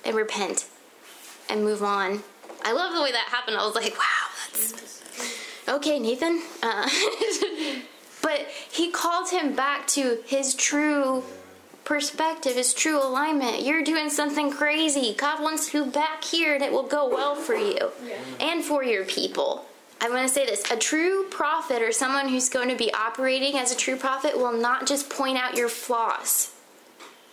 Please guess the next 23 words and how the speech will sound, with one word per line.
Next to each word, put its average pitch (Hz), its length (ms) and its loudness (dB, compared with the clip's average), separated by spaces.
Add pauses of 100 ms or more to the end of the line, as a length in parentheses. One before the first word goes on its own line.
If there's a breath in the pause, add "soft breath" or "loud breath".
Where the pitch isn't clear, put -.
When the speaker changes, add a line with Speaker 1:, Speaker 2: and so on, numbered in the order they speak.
(320)
Speaker 1:
They 269 140 2
will 254 260 0
constantly 285 680 0
remind 254 540 2
you 247 120 4
of 214 120 0
who 277 180 0
you 240 220 2
are 233 240 2
and 214 120 0
who 240 100 0
God 233 340 0
wants 214 240 2
you 214 60 0
to 208 80 2
be 220 260 -2
and 214 140 2
where 214 120 2
he 214 100 4
wants 208 260 -2
you 202 80 0
to 185 80 -2
be. - 280 -6